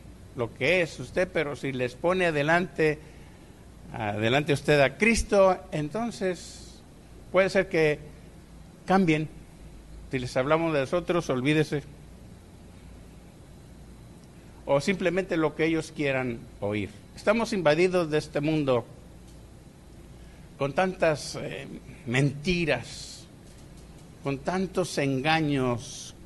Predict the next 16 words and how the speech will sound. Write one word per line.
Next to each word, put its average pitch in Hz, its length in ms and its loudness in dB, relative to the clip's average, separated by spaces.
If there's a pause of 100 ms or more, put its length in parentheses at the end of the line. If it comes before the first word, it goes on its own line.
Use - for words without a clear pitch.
(360)
con 151 220 -6
tantas 214 580 0
cosas 196 420 0
que 160 380 4 (640)
no 254 140 -2
tiene 277 240 2
caso 202 340 0
hablar 156 300 2 (2000)
de 135 160 0
lo 143 180 -2
que 143 180 0
ya 185 400 0 (300)
sucede 170 420 -2
en 156 100 2
este 147 280 -2
mundo. 135 340 0